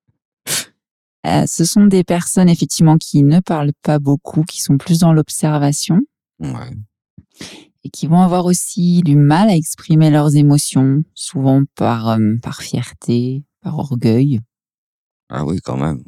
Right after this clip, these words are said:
Speaker 2: Ouais, c'est, ça doit pas être évident de vivre avec ce genre de, de personnes, euh, sans savoir vraiment ce qu'elles ressentent, ce qu'elles pensent.
Speaker 1: Oui, c'est pour
Speaker 2: Ça va
Speaker 1: ça
Speaker 2: être un peu
Speaker 1: que
Speaker 2: compliqué.
Speaker 1: Water Violet peut être utile, euh, voilà, parce que bon, on pourrait se dire, voilà, c'est des personnes qui sont indépendantes, bon point. Mais,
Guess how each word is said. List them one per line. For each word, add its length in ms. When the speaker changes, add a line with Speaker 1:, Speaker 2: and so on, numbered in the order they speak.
Speaker 2:
Ouais, 180
c'est, 320
ça 160
doit 100
pas 120
être 160
évident 420
de 80
vivre 240
avec 180
ce 140
genre 180
de, 240
de 120
personnes, 680
euh, 140
sans 300
savoir 360
vraiment 380
ce 80
qu'elles 160
ressentent, 500
ce 80
qu'elles 160
pensent. 640
Speaker 1:
Oui, 280
c'est 160
pour 220
Speaker 2:
Ça 20
va 60
Speaker 1:
ça 60
Speaker 2:
être 80
un 40
peu 60
Speaker 1:
que 260
Speaker 2:
compliqué. 260
Speaker 1:
Water 180
Violet 300
peut 180
être 260
utile, 380
euh, 320
voilà, 180
parce 220
que 120
bon, 200
on 40
pourrait 220
se 60
dire, 220
voilà, 200
c'est 140
des 80
personnes 320
qui 100
sont 120
indépendantes, 560
bon 200
point. 220
Mais, 260